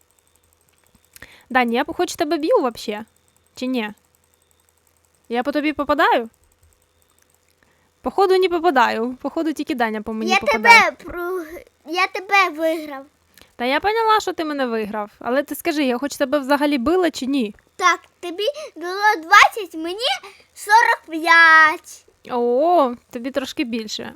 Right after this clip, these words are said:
Speaker 1: О, а тепер доктор Зум буде бити з якимось. Хто це такий? Це кролик якийсь чи що?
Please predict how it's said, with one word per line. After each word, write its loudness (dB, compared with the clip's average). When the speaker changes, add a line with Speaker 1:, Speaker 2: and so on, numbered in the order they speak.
Speaker 1:
О, -8
а -2
тепер -2
доктор -2
Зум -4
буде -4
бити -6
з -12
якимось. -8
Хто -8
це -14
такий? -8
Це -18
кролик -4
якийсь -12
чи -10
що? -10